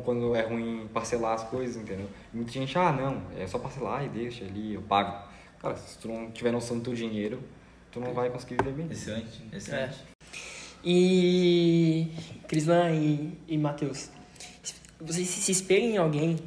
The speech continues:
Speaker 3: dentro do Partido Novo ou fora do Partido Novo que vocês falam, "Pô, esse cara é legal, ele faz a diferença, me admiro esse cara"? Quem que vocês admiram aí, vocês dois?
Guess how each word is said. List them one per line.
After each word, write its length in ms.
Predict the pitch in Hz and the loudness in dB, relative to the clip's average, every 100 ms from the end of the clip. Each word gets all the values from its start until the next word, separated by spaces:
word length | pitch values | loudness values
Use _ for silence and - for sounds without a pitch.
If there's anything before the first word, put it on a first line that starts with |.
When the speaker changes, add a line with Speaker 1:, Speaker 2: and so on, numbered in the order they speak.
| - | -8
Speaker 3:
dentro 320 | 143 147 147 | -4 -4 -2
do 160 | 143 139 | -4 -2
Partido 360 | 143 143 - 131 | -2 -2 -6 -4
Novo 300 | 139 160 139 | 0 2 0
ou 40 | |
fora 220 | 131 139 | -4 -2
do 60 | 147 | -2
Partido 360 | 143 139 143 135 | -4 -6 -6 -4
Novo 260 | 139 143 | -2 -2
que 80 | 147 | -4
vocês 140 | - | -8
falam, 240 | 147 131 135 | -4 -6 -4
"Pô, 140 | 151 | -2
esse 120 | 139 - | -2 -2
cara 160 | 147 | -2
é 40 | 139 | 0
legal, 360 | 135 135 143 | 0 2 2
ele 100 | 143 | 0
faz 140 | 135 139 | -2 -4
a 20 | |
diferença, 580 | 143 143 139 156 156 160 - - - - - - - | -2 0 0 0 0 -4 -6 -14 -16 -20 -20 -18 -4
me 260 | 151 151 151 | 2 4 4
admiro 340 | 151 156 165 | 2 4 4
esse 120 | 156 | 4
cara"? 320 | 160 151 135 - - - | 2 0 0 -8 -18 -20
Quem 140 | - 147 | -10 -8
que 60 | |
vocês 180 | 147 139 | -6 -2
admiram 360 | 135 135 131 127 | -2 -2 -8 -10
aí, 120 | 123 | -12
vocês 220 | - 131 127 | -12 -12 -8
dois? 240 | 120 160 | -8 -10